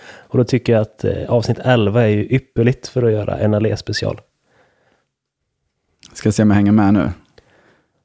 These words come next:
Speaker 2: Är det för att det är två L i allé?
Speaker 1: Ja. <laughs> Ja, det kunde det varit. Men, eh, jag tänker att det symboliserar ett träd på varje sida vägen. Ett och ett. Och där i mitten går
Speaker 2: Ah,
Speaker 1: vägen.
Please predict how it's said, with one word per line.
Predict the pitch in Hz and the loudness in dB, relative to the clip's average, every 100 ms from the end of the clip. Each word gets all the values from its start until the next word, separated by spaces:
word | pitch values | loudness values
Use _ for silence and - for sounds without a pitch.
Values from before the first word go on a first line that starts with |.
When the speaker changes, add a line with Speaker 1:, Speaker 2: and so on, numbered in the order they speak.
| _ - | _ 0
Speaker 2:
Är | 110 | 4
det | 113 107 101 | 6 4 2
för | |
att | 113 | 2
det | 117 | 0
är | |
två | 104 - 110 | 0 2 2
L | 117 117 98 | 4 2 2
i | 95 104 | 4 4
allé? | 98 104 98 82 92 - - | 4 4 2 0 -4 -10 -12
Speaker 1:
Ja. | - 107 107 - 139 - | -2 2 2 0 -2 0
<laughs> | 165 - - - - - | 0 -2 -12 -12 -12 -6
Ja, | 104 110 180 - - | 0 2 2 -2 -4
det | 131 | -2
kunde | 131 190 127 | 2 2 4
det | 151 | 4
varit. | 120 - | 2 -2
Men, | 131 135 | 0 2
eh, | 139 139 | 2 0
jag | 135 131 | 0 0
tänker | 165 147 | 0 0
att | 135 | 0
det | 127 | 0
symboliserar | 135 127 135 - 123 120 | 0 0 0 0 0 0
ett | 120 | -4
träd | - 127 110 | -2 -4 0
på | |
varje | 127 113 | 0 0
sida | - 117 | 0 0
vägen. | 117 110 113 135 | 2 2 0 0
Ett | 135 - | -2 -2
och | 117 113 - | -6 -6 -4
ett. | 110 _ - - _ _ | -6 _ -20 -20 _ _
Och | - 117 | -6 0
där | 117 | 2
i | 113 | 2
mitten | 113 - 117 | 0 0 2
går | 110 | 4
Speaker 2:
Ah, | 127 127 120 | 4 4 2
Speaker 1:
vägen. | 107 98 90 | 2 2 0